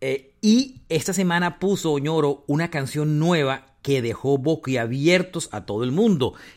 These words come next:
Y es la canción que le da título al disco, que se llama Fear of the Damned. La canción es metal al piso, Oñoro. Bien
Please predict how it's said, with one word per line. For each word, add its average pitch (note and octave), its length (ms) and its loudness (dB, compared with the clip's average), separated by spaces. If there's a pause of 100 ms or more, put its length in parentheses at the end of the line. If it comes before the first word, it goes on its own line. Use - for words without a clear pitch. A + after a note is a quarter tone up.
Y A#2 120 0
es A2+ 80 0
la D3 140 4
canción C3 360 -2
que D3+ 120 -2
le C3+ 100 2
da A#2+ 200 0
título B2+ 360 -2
al A#2+ 140 -2
disco, E3+ 360 -2
que G2+ 80 -14
se - 80 -10
llama A#2 200 -6
Fear E3+ 420 4
of C3 180 -4
the A#2+ 100 0
Damned. A2+ 440 -2 (280)
La A2+ 200 -2
canción C3+ 440 -2
es D#3+ 240 -2 (180)
metal D3+ 1040 4 (120)
al E3+ 260 -2 (140)
piso, F#3+ 600 -2
Oñoro. G#2+ 460 -6 (260)
Bien F#3+ 840 2